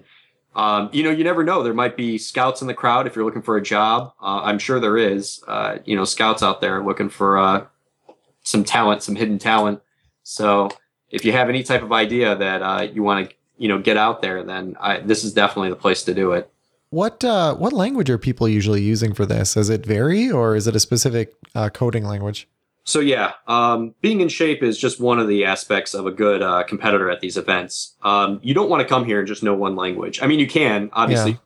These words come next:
Speaker 1: come here and just know one language, but, uh, you know, people that go to these things, they're, they're,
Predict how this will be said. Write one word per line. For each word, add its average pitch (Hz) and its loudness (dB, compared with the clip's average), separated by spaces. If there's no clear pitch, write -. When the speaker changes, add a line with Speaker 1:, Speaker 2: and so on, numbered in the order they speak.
Speaker 1:
come 110 2
here 104 2
and 98 -2
just 101 -4
know 98 0
one 95 -2
language, 95 -4
but, 101 2
uh, 104 2
you 123 2
know, 120 2
people 160 0
that 117 0
go 123 2
to 117 -2
these 107 -2
things, 101 -2
they're, 107 0
they're, 110 0